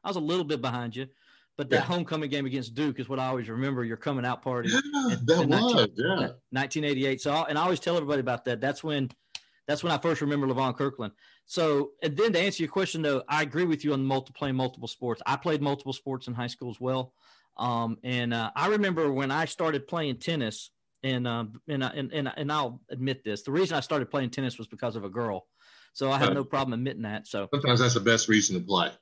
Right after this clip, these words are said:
Speaker 1: Right. I mean, I love tennis growing up, watched Wimbledon and all that stuff, and, and, and always enjoyed it, but never really played it.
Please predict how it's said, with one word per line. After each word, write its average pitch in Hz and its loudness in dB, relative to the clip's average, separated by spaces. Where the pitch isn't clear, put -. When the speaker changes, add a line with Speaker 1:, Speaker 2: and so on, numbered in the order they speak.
Speaker 1:
Right. 160 0
I 165 -2
mean, 175 2
I 170 4
love 202 2
tennis 208 0
growing 185 0
up, 175 0
watched 165 0
Wimbledon 160 -2
and 143 -4
all 151 0
that 139 -2
stuff, 147 -2
and, 120 -4
and, 123 -6
and 135 -2
always 151 0
enjoyed 135 -2
it, 139 0
but 127 -2
never 165 0
really 160 0
played 151 -2
it. 202 0